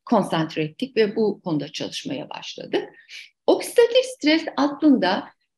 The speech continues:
e, biz bunu Janus phase of oxidative stress, e, olarak değerlendirebiliriz. E, zaten,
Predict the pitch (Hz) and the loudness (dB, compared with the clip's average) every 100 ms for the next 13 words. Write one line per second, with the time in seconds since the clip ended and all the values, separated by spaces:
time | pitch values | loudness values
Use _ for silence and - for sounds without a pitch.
0 | - 226 220 208 202 311 247 269 277 269 | 0 2 2 0 4 4 6 6 6 6
1 | 240 - - 294 311 294 247 - - 269 | 2 -2 2 6 8 6 4 -4 -2 0
2 | 262 - 220 220 214 - - 208 208 - | 0 -2 -6 -4 -8 -8 -8 -8 -8 -14
3 | - 196 196 196 - 170 170 180 175 147 | -8 -2 -2 -4 -4 0 0 0 0 0
4 | 147 - 170 190 175 165 151 151 156 151 | -2 -6 -2 2 4 4 4 2 0 -2
5 | 151 156 175 403 - _ - 180 156 156 | -2 -2 0 0 -2 _ -6 -4 -4 -6
6 | - - - 170 170 160 165 | -8 -8 -4 -2 -2 -2 -4